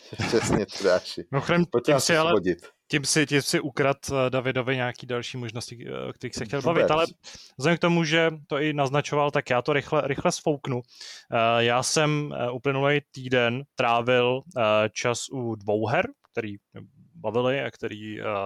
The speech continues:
Speaker 2: jsem recenzoval, respektive jednu recenzi ještě nemám napsanou v době, kdy natáčím Hápot, ale už snad brzy bude. A to byl Farming Simulator dvacet dva a, eh, vedle toho Pokémon, eh, Brilliant Diamond, eh, respektive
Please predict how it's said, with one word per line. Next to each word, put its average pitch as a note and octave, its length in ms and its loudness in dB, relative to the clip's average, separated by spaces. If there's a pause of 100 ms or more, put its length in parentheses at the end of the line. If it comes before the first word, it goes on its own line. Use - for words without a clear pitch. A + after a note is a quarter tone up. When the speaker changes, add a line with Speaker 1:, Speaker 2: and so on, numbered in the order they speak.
(160)
Speaker 2:
jsem G2 240 -8
recenzoval, C3+ 600 -2
respektive A#2 520 -6
jednu A2 180 -2
recenzi A#2 260 -6
ještě B2 200 -6
nemám A#2 160 0
napsanou A#2+ 340 -4
v A#2 40 -12
době, A#2 180 -6
kdy A2 60 -6
natáčím A2 460 -4
Hápot, G#2+ 400 -6
ale G#2 160 -2
už - 160 -16
snad A2+ 140 -10 (160)
brzy A2 220 -6
bude. G#2+ 280 -4 (880)
A A2 520 2
to C3 120 0
byl D#3 320 2
Farming F3 480 -2
Simulator D#3+ 560 0
dvacet D#3 320 -2
dva B2 280 2 (340)
a, A2+ 520 4 (100)
eh, A2 240 2
vedle A#2 280 0
toho B2+ 380 0 (100)
Pokémon, C#3 840 0
eh, - 40 -6 (300)
Brilliant B2 500 0
Diamond, A2+ 560 0
eh, - 440 -16
respektive - 520 -8